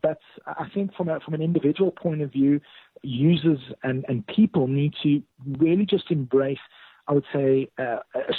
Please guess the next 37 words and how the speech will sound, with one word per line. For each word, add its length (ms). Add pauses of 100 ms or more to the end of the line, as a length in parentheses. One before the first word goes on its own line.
(240)
stronger 540 (120)
feeling 300
around 320
learnership 640
and 160
mentorship. 560 (100)
So 140 (400)
read 420
lots, 300 (460)
read, 420
read, 240
read, 280
and 120
read 340 (380)
tons 160
of 140
blogs. 320 (500)
Ask 280 (100)
the 80 (100)
seniors 380
in 140
the 60
business, 360 (180)
ask 240 (140)
mentors 560
in 80
the 60
business, 380 (420)
you 100
know, 380 (100)
uh, 200 (140)
for 140
some 140 (120)
tips, 220
for 140
some 180
guidance, 540